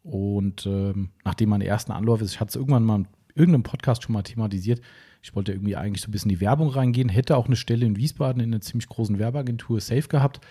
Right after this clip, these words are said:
Die kam aber, die Zusage, tatsächlich erst, nachdem ich schon die Zusage zu der großen Außenhandelsstelle gegeben hatte. Irgendwie war das so eine Bauchentscheidung raus. Ähm, ich glaub, mir hat's am Ende nichts geschadet. Ähm,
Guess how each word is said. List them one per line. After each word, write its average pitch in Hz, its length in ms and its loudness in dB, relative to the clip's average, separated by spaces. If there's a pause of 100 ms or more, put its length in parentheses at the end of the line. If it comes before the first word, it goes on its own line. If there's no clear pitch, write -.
(380)
Die - 80 -6
kam 117 300 4
aber, 139 200 4
die - 140 -8
Zusage, 127 460 0
tatsächlich 120 680 0
erst, 120 280 2
nachdem 117 340 4
ich 123 120 4
schon 113 280 2 (140)
die 104 80 -4
Zusage 113 420 0
zu - 180 -8
der 101 300 4 (140)
großen 104 260 2
Außenhandelsstelle 131 720 2
gegeben 107 400 0
hatte. 151 280 4 (960)
Irgendwie 123 280 4
war 113 100 6
das 117 140 0
so 117 80 2
eine 101 60 2
Bauchentscheidung 110 640 0
raus. 107 440 0
Ähm, 101 320 -2
ich - 80 -12
glaub, - 200 -4
mir 101 80 2
hat's 95 140 -2
am 95 80 -2
Ende 104 160 -2
nichts 104 220 -4
geschadet. 107 640 -6
Ähm, 98 340 -2